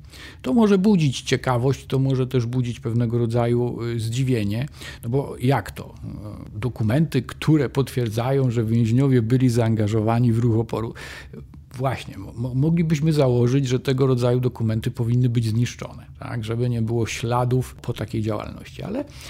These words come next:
no, nie wszystkie zostały zniszczone i dlatego są w naszym posiadaniu bardzo ciekawe, wysyłane nielegalnie, a więc tak zwane grypsy, informacje o tym, co się w obozie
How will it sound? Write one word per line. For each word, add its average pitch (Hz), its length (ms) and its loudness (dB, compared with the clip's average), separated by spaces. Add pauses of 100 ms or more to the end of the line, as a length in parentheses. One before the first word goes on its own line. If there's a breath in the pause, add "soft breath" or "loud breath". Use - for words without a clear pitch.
(160 loud breath)
no, 160 240 0
nie 185 200 8
wszystkie - 520 2
zostały 107 480 -4
zniszczone 110 680 -4
i 139 40 -4
dlatego 151 640 -2
są 139 280 -2
w 135 80 0
naszym 131 320 0
posiadaniu 113 640 0
bardzo 120 420 2
ciekawe, 98 580 -8 (420 loud breath)
wysyłane 117 880 2
nielegalnie, 110 880 0
a 110 80 -4
więc 107 180 -8
tak 104 160 -6
zwane 110 260 -4
grypsy, 110 560 -4
informacje 120 800 -4
o 123 120 -6
tym, 123 220 -6
co 113 200 -8
się 117 240 -6
w - 100 -12
obozie 107 640 -4